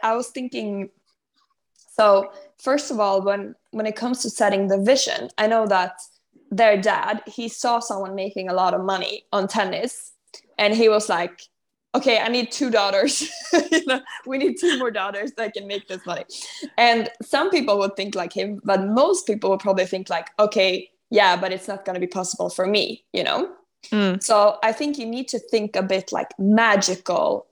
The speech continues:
Speaker 1: in the first step there. So think about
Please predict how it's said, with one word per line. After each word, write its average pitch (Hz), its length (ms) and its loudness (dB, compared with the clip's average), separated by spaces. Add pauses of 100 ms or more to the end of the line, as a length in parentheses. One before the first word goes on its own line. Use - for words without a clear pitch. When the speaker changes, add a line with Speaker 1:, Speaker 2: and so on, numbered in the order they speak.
(120)
Speaker 1:
in 196 160 0
the 185 100 0
first 185 380 2
step - 360 -4
there. - 240 -6
So 190 420 0 (800)
think 285 220 -2
about 196 420 0